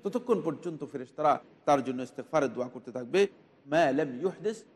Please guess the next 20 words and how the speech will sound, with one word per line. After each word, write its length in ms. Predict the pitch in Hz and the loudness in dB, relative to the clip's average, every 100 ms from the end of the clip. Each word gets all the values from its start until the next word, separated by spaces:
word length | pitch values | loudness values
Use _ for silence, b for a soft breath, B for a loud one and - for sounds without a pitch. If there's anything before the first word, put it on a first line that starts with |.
| - | -6
যতক্ষণ 340 | 156 156 147 | -2 0 -2
পর্যন্ত 420 | 123 120 123 123 147 | -4 -8 -10 -6 0
উযু 180 | 156 | 2
নষ্ট 220 | 156 131 139 | 2 0 0
না 140 | 127 | 0
হবে 140 | 139 | 0
ততক্ষণ 360 | 156 127 - 214 | -4 -6 -6 -4
পর্যন্ত 400 | 170 131 175 143 127 | -4 -6 -8 -10 -8
ফেরেশতারা 380 | 127 - 151 | -8 -2 0
এই 140 | - 156 | 2 2
অবস্থায় 420 | 139 - - 196 | -2 -4 -4 -2
থাকবে, 320 | 208 196 262 269 _ - | -2 -2 -6 -8 _ 0
এই 80 | 151 | 2
অবস্থায় 320 | 147 147 139 | 2 0 -2
ফেরেশতারা 360 | 143 127 139 | -2 -4 -2
তার 160 | 127 123 | 0 0
জন্য 160 | 117 117 | -2 -4
দোয়া 160 | 120 | -6
করতে 200 | 123 113 - | -6 -12 -12
থাকবে। 240 | - 98 | -12 -14